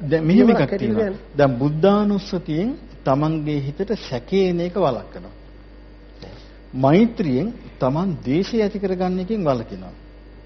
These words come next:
Speaker 1: අසුභයෙන් රාගයට වැටෙන එකෙන් වළකිනවා. මරණ සතියෙන් ප්‍රමාදයට පත් වෙන එකෙන් වළක්වනවා.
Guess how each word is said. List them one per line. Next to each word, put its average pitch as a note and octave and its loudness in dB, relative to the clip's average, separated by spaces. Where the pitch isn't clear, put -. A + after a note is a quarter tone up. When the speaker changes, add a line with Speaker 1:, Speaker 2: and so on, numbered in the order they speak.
Speaker 1:
අසුභයෙන් G#3 2
රාගයට E3 2
වැටෙන E3+ -2
එකෙන් F3+ -6
වළකිනවා. A2 -6
මරණ D3+ 4
සතියෙන් C3 -4
ප්‍රමාදයට E3+ 0
පත් D#3 -4
වෙන D#3 -6
එකෙන් G#3+ -6
වළක්වනවා. C3+ -12